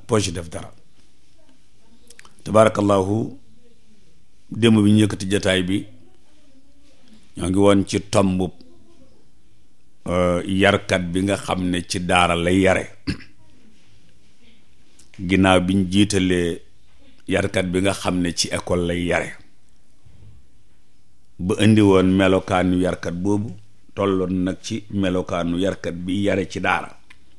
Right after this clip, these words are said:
<clears throat> Yarkat bi yare ci daara, ñu tàmbali woon démb ne daa war a am gëm gu mu gëm li muy def. Waaw. Tegoon ca tombub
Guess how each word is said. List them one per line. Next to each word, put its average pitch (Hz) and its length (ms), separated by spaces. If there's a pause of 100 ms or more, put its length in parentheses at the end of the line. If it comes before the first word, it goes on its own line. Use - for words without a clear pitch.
(140)
<clears throat> - 80 (2250)
Yarkat 98 380
bi 107 80
yare 104 180
ci 104 140
daara, 98 300
ñu 98 180
tàmbali 110 400
woon 95 300
démb 95 280 (1400)
ne 98 180
daa 101 260
war 98 200
a 98 80 (100)
am 92 300 (640)
gëm 110 460
gu 107 120
mu 95 160
gëm 87 180
li 90 160
muy 98 160
def. - 380 (1600)
Waaw. - 200 (1080)
Tegoon - 300
ca 110 100
tombub 104 380